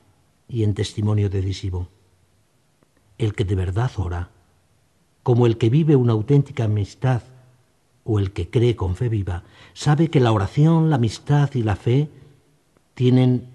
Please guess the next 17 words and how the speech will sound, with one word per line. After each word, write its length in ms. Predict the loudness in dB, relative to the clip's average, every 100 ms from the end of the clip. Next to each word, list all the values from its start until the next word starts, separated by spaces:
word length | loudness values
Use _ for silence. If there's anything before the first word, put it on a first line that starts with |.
| -8
un 180 | -2 0
admirable 580 | 2 0 0 0 -2 -2
sentido 720 | -2 -4 -4 -6 -4 -6 -10 _ _ _ _ _ _ _ _ _ -6
y 120 | 0
son 240 | 4 4
vivencias 600 | 4 4 4 4 0 0
riquísimas 720 | -2 -2 -4 -4 -2 -2 -2 -8 -14 -2
y 120 | -2
absolutamente 840 | -2 -2 -2 0 2 2 2 0
irreemplazables. 960 | -4 -2 -2 -4 -6 -6 -6 -8 -10 -18 _ _ _ _ _ _ _ _ _ _ _ _ _
Saber, 540 | -8 -4 -2 -2 -4 -8 -6
en 120 | -4
el 60 |
lenguaje 400 | -2 -4 -4 -4
bíblico 440 | -4 -4 -4 -4 -6
y 100 | -4
teológico, 600 | -2 -2 -4 -6 -6